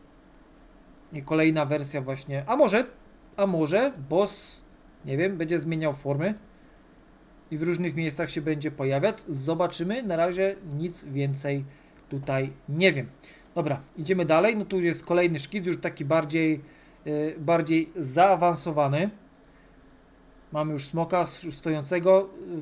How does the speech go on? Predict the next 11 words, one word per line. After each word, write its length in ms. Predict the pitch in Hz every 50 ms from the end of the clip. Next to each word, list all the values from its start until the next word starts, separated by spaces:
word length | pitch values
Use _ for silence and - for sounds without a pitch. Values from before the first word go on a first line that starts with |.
| 143 139
Pewnie 340 | - 160 160 156 165 165 160
wygląda 420 | 143 151 156 170 190 185 175 175 160
w 80 | -
takiej 260 | - 160 151 - 156
pozycji, 540 | 151 147 160 151 170 185 180 - - 160 156
której 440 | 156 151 - - 165 156 156 156 151
przygotowuje 680 | 147 - - 151 160 160 156 160 143 156 156 156 147
się 160 | 139 - 156
do 220 | 143 143 147 143 143 - - - - _ _ -
zionięcia, 760 | 135 160 170 165 165 160 160 151 143 - 151 143 143 139 139 - - - - - - - - - -
zionięcia 720 | 139 175 180 160 139 135 131 127 - - 139 135 131 131